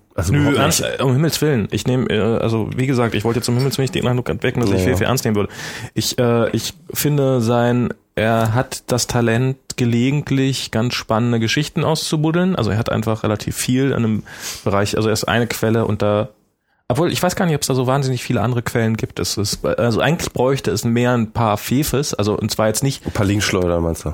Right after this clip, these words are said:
Speaker 2: Ein paar Linkschleudern,
Speaker 1: Ja.
Speaker 2: ja, äh, aus dem Bereich.
Speaker 1: Mhm.
Speaker 2: Und, ähm, hier, also so quasi, ähm, warum gibt es eigentlich kein deutsches irgendwie so Hacker-News oder, ähm, ja, vielleicht braucht man gar kein deutsches, aber doch mit,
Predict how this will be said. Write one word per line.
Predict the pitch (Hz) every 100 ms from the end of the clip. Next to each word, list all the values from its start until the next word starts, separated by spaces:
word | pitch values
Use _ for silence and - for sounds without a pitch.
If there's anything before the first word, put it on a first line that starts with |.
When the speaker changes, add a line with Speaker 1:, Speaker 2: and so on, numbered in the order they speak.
| -
Speaker 2:
Ein | -
paar | 117
Linkschleudern, | 101 107 - - - 85
Speaker 1:
Ja. | 87 92 90 - _
Speaker 2:
ja, | 113 110 107
äh, |
aus | 113 107
dem | 117 101
Bereich. | 95 80 - - -
Speaker 1:
Mhm. | 92 87 92 - _
Speaker 2:
Und, | 120 120 113 113 110 -
ähm, | 110 110 107 107 107 104 - _ _ _ _ - 196 - -
hier, | - 135 -
also | 120 110
so | 107
quasi, | 110 - 110 107 110 107 - - - _ _ - - - -
ähm, | 101 98 - - - - - _ _ - -
warum | - -
gibt | 175 -
es | 135
eigentlich | 131 -
kein | 120 117
deutsches | 107 120 117 -
irgendwie | 110 110
so | 101 101 98 98 101 98
Hacker-News | 107 110 101 98 98 98 95 -
oder, | 90 92 92 92 87 - - -
ähm, | - 92 _ _ _ _ -
ja, | 90
vielleicht | 90 -
braucht | 104
man | 104
gar | -
kein | - 87
deutsches, | 87 107 107
aber | 113
doch | 113
mit, | 107